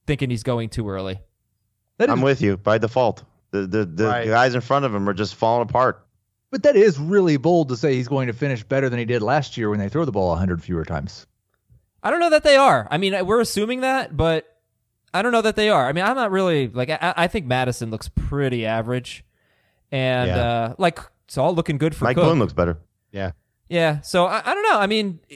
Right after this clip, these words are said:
Speaker 1: that's their goal. That doesn't mean it's going to happen. And Thielen's just so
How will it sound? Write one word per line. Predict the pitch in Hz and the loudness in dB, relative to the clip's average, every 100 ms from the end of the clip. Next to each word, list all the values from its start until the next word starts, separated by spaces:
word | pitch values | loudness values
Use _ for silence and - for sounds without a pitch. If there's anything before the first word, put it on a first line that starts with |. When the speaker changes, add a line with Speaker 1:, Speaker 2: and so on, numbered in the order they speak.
| _ _ _ - | _ _ _ -6
Speaker 1:
that's | 156 - | -4 -2
their | 262 247 | -2 2
goal. | 190 254 226 | 4 6 4
That | 208 208 | 0 -2
doesn't | 214 214 | -2 0
mean | 214 | -2
it's | 196 - | -2 0
going | 202 180 | 0 2
to | |
happen. | 156 196 160 139 | 2 2 0 -2
And | 143 135 | -2 -4
Thielen's | 185 240 262 156 | -4 -2 -2 -4
just | 110 | -8
so | - - 131 156 175 - | -8 -6 -2 0 -2 -6